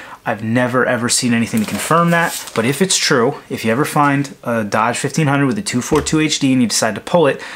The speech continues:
you're probably gonna have to get a custom drive shaft or find one from a W J with a two four two H D. What they did put in Dodges <clears throat> were two three one H Ds. Uh, and again, since that transfer case never existed in a Jeep,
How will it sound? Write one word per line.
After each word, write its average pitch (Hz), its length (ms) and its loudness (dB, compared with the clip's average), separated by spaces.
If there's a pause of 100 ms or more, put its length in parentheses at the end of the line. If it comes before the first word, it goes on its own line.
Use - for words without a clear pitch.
(880)
you're 143 120 -2
probably 143 320 2
gonna 131 120 2
have 123 100 -2
to 120 80 -4
get 113 120 0
a - 20 -2
custom 123 540 0
drive 139 300 2
shaft 135 260 -2
or 107 80 -2
find 131 380 0
one 113 140 0
from 110 200 -2
a 110 40 4
W 104 340 0
J 101 280 0 (280)
with 131 120 2
a 113 60 -2
two 107 180 -4
four 98 200 -6
two 98 200 -4
H 92 200 -6
D. 92 220 -4 (720)
What 131 120 0
they - 100 0
did 180 220 2
put 143 140 2
in 127 80 2
Dodges 107 480 0 (100)
<clears throat> 196 500 4
were 117 160 0
two 139 300 0
three 123 320 0
one 123 380 2 (160)
H 107 280 -4
Ds. - 400 -4 (380)
Uh, 101 160 0
and 110 80 -2
again, 113 340 -2 (260)
since - 360 -2
that 123 360 0 (480)
transfer 165 440 2
case 123 260 0
never 120 300 0
existed 120 580 0
in 113 100 0
a 107 60 2
Jeep, 139 420 2